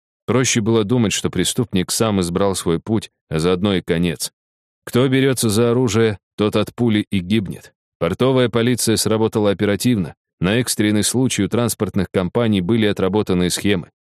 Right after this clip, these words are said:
Прибыло подкрепление из Порвоо и из аэропорта. Тут же началась техническая экспертиза. «И вся эта свистопляска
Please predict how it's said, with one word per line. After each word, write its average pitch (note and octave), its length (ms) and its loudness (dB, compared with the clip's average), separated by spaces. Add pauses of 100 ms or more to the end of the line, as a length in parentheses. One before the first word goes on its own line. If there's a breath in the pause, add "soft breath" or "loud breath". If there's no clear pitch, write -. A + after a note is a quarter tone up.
(220)
Прибыло B2+ 380 0
подкрепление A#2 760 0
из - 240 -2
Порвоо A#2 560 2 (200)
и G#2 180 2
из G2+ 200 0
аэропорта. G#2+ 640 0 (300)
Тут C#3 200 2
же B2+ 100 2
началась A#2 480 2
техническая G2+ 640 0
экспертиза. E2+ 640 -4 (460)
«И G2 140 2
вся G#2+ 260 0
эта B2+ 280 0
свистопляска A2+ 880 0